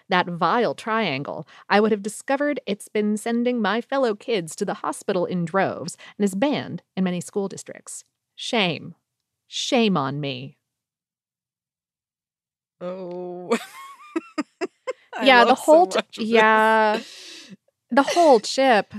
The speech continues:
Speaker 1: friend.
Speaker 2: Yeah.
Speaker 1: Oh, goodness. We split it amongst, what, four people? Four humans? Yeah.
Speaker 2: Yeah. I think it was three. Maybe it was four. But I definitely
Speaker 1: Well,
Speaker 2: got
Speaker 1: 'cause
Speaker 2: the
Speaker 1: you
Speaker 2: smallest piece. Yeah.
Speaker 1: Yeah.
Speaker 2: Uh, 'cause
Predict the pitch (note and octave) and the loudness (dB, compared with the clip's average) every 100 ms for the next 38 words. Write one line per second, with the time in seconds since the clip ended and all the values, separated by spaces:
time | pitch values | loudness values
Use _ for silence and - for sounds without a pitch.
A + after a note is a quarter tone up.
0 | G3+ - - G3+ G#3+ A#3 B3+ - G#3 C4 | -18 -8 2 2 2 0 -2 -2 2 4
1 | B3 A3 E3+ A3 A3+ G#3 G3 - B3 E4 | 6 4 2 0 2 4 2 0 -2 -2
2 | - C#4+ C#4 B3+ A3+ G#3+ G#3 - - - | -4 0 2 2 2 0 -4 -6 -8 -4
3 | A3 - D#4+ F4+ F4 F4 - A#3+ C4+ D4+ | -6 -4 -4 0 0 0 0 0 -2 -4
4 | D#4 E4 E4 E4 - - - G3+ F#3 F3+ | -6 -6 -8 -12 -14 -14 -4 -2 0 0
5 | F3 E3 D#3 D#3 D#3 D3+ D3 D#3 F3 _ | 0 -2 -6 -8 -10 -10 -10 -12 -16 _
6 | _ - - G4+ C5+ A3+ - - _ _ | _ -18 -10 -10 -8 -8 -8 -14 _ _
7 | D#3+ C#3+ C3+ C#3 F#3+ B3 - B2+ - C#3 | -12 -10 -10 -6 -6 -6 -10 -16 -16 -16
8 | - D3 F3 F#3 - _ _ _ _ - | -16 -8 -4 -4 -4 _ _ _ _ 0
9 | B3 F4+ F#4 C#4 D#4 C#4 E4 E3 D#3+ D3 | 0 0 0 2 2 2 -2 -2 -4 -6
10 | - D#3 A#2+ G#2 C3+ - - _ D#3+ C3 | -8 -8 -8 -8 -12 -14 -18 _ -10 -6
11 | B2 G3 F3 E3 E3+ F#3+ _ _ _ _ | -2 0 0 -2 -4 -10 _ _ _ _
12 | _ _ - C#3+ C#3 C3+ C3 C#3 E3+ D#3 | _ _ -8 -6 -6 -8 -12 -14 -14 -16
13 | - | -20